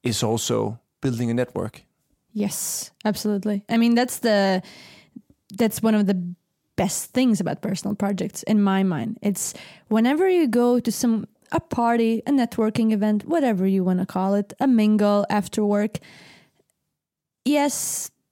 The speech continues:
Speaker 2: people will always ask you, "What do you work with and what do you do?" But when they do ask you, "What do you do?" and you have a personal project,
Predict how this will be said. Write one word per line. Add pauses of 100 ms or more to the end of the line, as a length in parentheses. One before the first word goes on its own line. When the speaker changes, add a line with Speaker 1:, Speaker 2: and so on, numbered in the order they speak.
(120)
Speaker 2:
people
will
always
ask
you,
"What (180)
do
you
work
with
and
what
do
you
do?" (120)
But
when
they
do
ask
you,
"What
do
you
do?"
and
you
have
a
personal (340)
project,